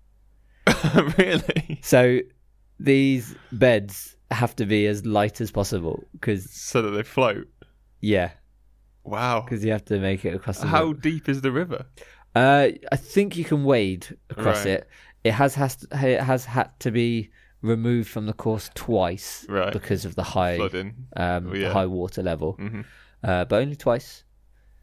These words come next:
Speaker 2: In, uh,
Speaker 1: Did you
Speaker 2: since
Speaker 1: say when it is in the year?
Speaker 2: Um,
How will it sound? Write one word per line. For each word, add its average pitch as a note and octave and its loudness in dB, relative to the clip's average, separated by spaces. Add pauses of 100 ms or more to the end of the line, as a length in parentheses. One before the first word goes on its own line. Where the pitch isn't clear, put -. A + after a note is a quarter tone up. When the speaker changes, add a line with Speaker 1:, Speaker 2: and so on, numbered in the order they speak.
(320)
Speaker 2:
In, G2+ -4
uh, G2+ 0 (420)
Speaker 1:
Did B2 -14
you C3 -4
Speaker 2:
since D3 -2
Speaker 1:
say C#3 4
when A#2+ 0
it A2 -8
is C#3+ -6
in B2+ -4
the A#2 -4
year? D3+ -6 (1120)
Speaker 2:
Um, A#2+ 2